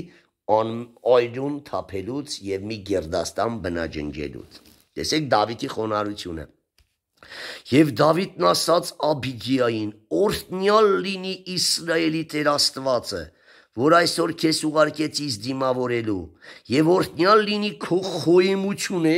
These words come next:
որ ոչ ոք չկարծավ ընձի կասեցներ։ Դուք կին լինելով երկու բառ ասեցիր ու ես փշրվեցա։ Օրհնյալ լինի քո խոյեմությունը, որ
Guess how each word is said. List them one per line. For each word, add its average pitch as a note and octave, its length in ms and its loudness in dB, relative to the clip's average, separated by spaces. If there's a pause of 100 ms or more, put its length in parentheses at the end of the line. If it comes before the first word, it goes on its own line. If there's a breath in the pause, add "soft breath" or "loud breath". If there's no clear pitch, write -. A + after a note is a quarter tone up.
(100)
որ E3+ 300 0
ոչ D#3+ 300 0
ոք F#3+ 200 -2
չկարծավ G#3+ 640 0
ընձի B3 240 -2
կասեցներ։ B2+ 800 -6 (580 soft breath)
Դուք D#3 220 0
կին A3+ 340 4
լինելով G3 640 4
երկու G#3 360 0 (100)
բառ F3 240 6
ասեցիր E3 640 2
ու F#3+ 80 0
ես - 200 0
փշրվեցա։ D#3+ 720 0 (440 loud breath)
Օրհնյալ C#3+ 720 2
լինի B2 300 -4 (100)
քո - 220 -2
խոյեմությունը, B2+ 880 -2
որ A2+ 240 -4